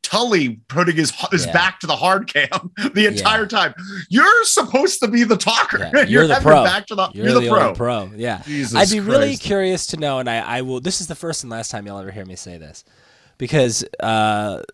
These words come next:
Speaker 2: Jim Cornette loves to talk about size and how people are too small and blah, blah, blah. But I'd be curious to know what he thinks of Jonathan Gresham, 'cause Jonathan Gresham is very short,
Speaker 1: He probably
Speaker 2: but a
Speaker 1: loves
Speaker 2: tank.
Speaker 1: Yeah, he probably loves him the same way he loves Rey, uh, Rey Mysterio.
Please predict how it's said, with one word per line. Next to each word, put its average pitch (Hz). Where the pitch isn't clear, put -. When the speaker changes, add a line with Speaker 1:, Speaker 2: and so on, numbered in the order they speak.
Speaker 2:
Jim 156
Cornette 120
loves 110
to 110
talk 98
about 90
size 165
and 123
how 107
people 104
are 92
too -
small 147
and 98
blah, 92
blah, 90
blah. 156
But 135
I'd 135
be 135
curious 185
to 175
know 156
what 143
he 127
thinks -
of -
Jonathan 110
Gresham, 117
'cause 104
Jonathan 185
Gresham 101
is -
very 87
short, 73
Speaker 1:
He 127
probably 113
Speaker 2:
but 110
a 101
Speaker 1:
loves -
Speaker 2:
tank. -
Speaker 1:
Yeah, 120
he 170
probably 175
loves 131
him 120
the 113
same 117
way 107
he 101
loves 92
Rey, 92
uh, 95
Rey 92
Mysterio. 85